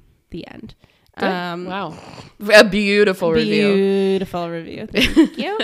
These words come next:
Speaker 2: <laughs>
Speaker 1: Thank you. Um, and then in my time since, I have been pretty low energy
Speaker 2: Okay.
Speaker 1: because I have n-, been, I've had a cold.
Speaker 2: Yeah.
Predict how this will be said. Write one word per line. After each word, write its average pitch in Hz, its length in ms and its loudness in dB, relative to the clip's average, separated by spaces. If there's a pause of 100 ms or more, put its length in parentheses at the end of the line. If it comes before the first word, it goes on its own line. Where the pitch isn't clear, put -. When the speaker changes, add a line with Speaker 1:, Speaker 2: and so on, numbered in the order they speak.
Speaker 2:
<laughs> 311 160 -8
Speaker 1:
Thank 170 520 -6
you. 349 400 -4 (440)
Um, 247 460 -4 (100)
and 254 200 -6
then 226 640 -6 (760)
in 226 300 -2
my 214 160 -8
time 196 480 -8
since, 262 960 -10
I 196 140 -4
have 190 340 -8 (840)
been 180 200 -8
pretty 277 400 -8
low 233 380 -2
energy 165 880 -8 (260)
Speaker 2:
Okay. 185 340 -4
Speaker 1:
because 170 260 -12
I 175 80 -12
have 180 340 -14 (100)
n-, 180 280 -14
been, 175 320 -10
I've 185 160 -10
had 175 140 -12
a 175 60 -10
cold. - 360 -14 (260)
Speaker 2:
Yeah. - 240 -4